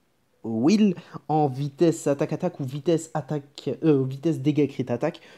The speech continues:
je pense qu'il y a moyen que ça fasse quelque chose d'intéressant et que vous puissiez le jouer correctement, et sûrement même en nécro. Il jouera en premier,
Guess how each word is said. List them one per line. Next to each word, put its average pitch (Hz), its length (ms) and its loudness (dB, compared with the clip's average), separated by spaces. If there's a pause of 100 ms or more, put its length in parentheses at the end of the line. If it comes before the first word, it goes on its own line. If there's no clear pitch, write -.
(220)
je - 220 -14
pense 208 220 0
qu'il 202 140 -2
y 165 80 2
a 151 40 2
moyen 151 300 0
que 135 80 -14
ça 127 80 -6
fasse 131 200 -8
quelque 131 240 -6
chose 131 200 -8
d'intéressant 123 480 -4
et 131 60 -4
que 123 60 -8
vous 123 120 -12
puissiez - 300 -12
le 131 60 -8
jouer 131 200 -4
correctement, 135 560 -4 (300)
et 185 80 4
sûrement 170 320 0
même 170 200 0
en 147 80 0
nécro. 139 320 -2 (360)
Il 135 60 -6
jouera 156 240 2
en 147 100 2
premier, 160 500 0